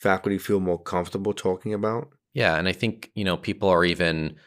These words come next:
Speaker 2: comfortable talking about the specifics of who has helped for some practices.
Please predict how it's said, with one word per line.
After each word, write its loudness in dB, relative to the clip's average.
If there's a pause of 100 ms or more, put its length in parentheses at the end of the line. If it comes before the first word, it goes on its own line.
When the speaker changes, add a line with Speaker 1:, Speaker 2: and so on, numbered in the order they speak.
(180)
Speaker 2:
comfortable -2
talking -4
about 0
the -10
specifics 0
of -4
who -6
has 0
helped -4
for -8
some -6
practices. -6